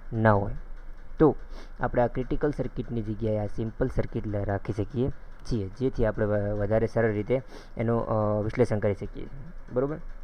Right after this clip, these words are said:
એટલે કે એના વોલ્ટેજ અને વીજ પ્રવાહ બદલાવા જોઈએ નહીં, એને ચેન્જીસ થાય નહીં, બરોબર? એની અંદર વોલ્ટેજ અને વીજ પ્રવાહ બદલાય નહીં એવું આપણે કહી શકીએ છીએ. તો આપણે એ ક્રિટિકલ સર્કિટની જગ્યાએ કોઈ એક સિમ્પલ સર્કિટ આપણે લઈ શકીએ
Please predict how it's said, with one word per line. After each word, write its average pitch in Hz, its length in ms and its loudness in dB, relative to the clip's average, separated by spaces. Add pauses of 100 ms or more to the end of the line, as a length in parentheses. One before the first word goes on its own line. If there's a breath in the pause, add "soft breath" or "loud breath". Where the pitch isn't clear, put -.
(560)
એટલે 127 120 0
કે 127 80 4
એના 131 120 4
વોલ્ટેજ 117 420 2
અને 135 140 2
વીજ 120 260 0
પ્રવાહ 123 260 4
બદલાવા 117 400 4
જોઈએ 107 360 0 (360 loud breath)
નહીં, 113 320 2
એને 107 120 -2
ચેન્જીસ 113 440 -4
થાય 117 260 2 (320)
નહીં, 113 240 2
બરોબર? 139 220 2
એની 127 120 2
અંદર 127 120 2
વોલ્ટેજ 113 320 2
અને 117 100 2
વીજ 113 220 0
પ્રવાહ 117 220 4
બદલાય 107 340 4
નહીં 110 140 2
એવું 110 160 4
આપણે 107 200 2
કહી 104 160 2
શકીએ 104 280 -4
છીએ. - 160 -6
તો 127 140 4
આપણે 113 340 4
એ 110 200 -4
ક્રિટિકલ 123 480 -4
સર્કિટની 113 420 -4
જગ્યાએ 104 240 -2
કોઈ 110 260 -2
એક 104 120 -6
સિમ્પલ 123 400 -2
સર્કિટ 110 340 -2
આપણે 104 200 0
લઈ 101 160 2
શકીએ 107 420 0